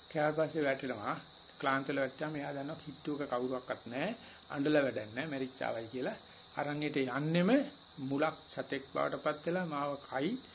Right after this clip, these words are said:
කෑවල මැරුණොත් මං අඬන්නේ නැහැ. අඬන්නේ නැති වෙන්නයි අරණ්‍යට යන්නේ. එහෙම නැත්නම්, අ, ගලක පායක පැටලිලා වැටෙනවා. වැටෙනාම බෙල්ල කොන්ද කඩ කඩලා යනවා. ඒ නිසා මට මාව ගැන බලන්න කෙනෙක්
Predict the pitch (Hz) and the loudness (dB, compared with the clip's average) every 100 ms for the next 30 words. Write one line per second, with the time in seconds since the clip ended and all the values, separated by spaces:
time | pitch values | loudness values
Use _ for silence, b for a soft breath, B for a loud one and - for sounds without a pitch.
0 | B B B 160 151 165 147 135 147 185 | B B B 0 2 2 2 0 -2 -4
1 | 214 175 165 143 175 180 123 92 - 135 | -4 -4 -2 4 6 6 2 -4 -8 -2
2 | 147 180 160 147 - 190 160 160 185 - | 2 2 2 0 4 4 4 2 2 0
3 | 127 110 - - - - - - - - | -6 -8 -6 -6 -6 -18 -20 -20 -20 -8
4 | 151 139 143 139 - 139 123 - B B | -2 0 0 -2 0 2 2 -4 B B
5 | B - 57 52 50 - - - - - | B -4 -2 -2 -4 -6 -8 -14 -20 -20
6 | - - 170 131 139 147 156 151 147 - | -20 -14 -4 0 2 0 2 2 2 0
7 | 127 - 139 123 120 156 147 113 170 165 | -2 2 2 2 4 4 2 0 0 -2
8 | - 165 147 139 147 147 139 127 123 110 | -2 -4 -2 -2 0 0 0 0 -2 0
9 | 135 185 131 104 170 B B - 170 170 | 4 4 4 -2 -10 B B -4 -2 0
10 | 180 196 170 160 196 185 - 151 160 180 | -2 0 0 0 -2 -4 -4 0 0 0
11 | 180 151 160 165 170 160 | 2 2 2 0 0 0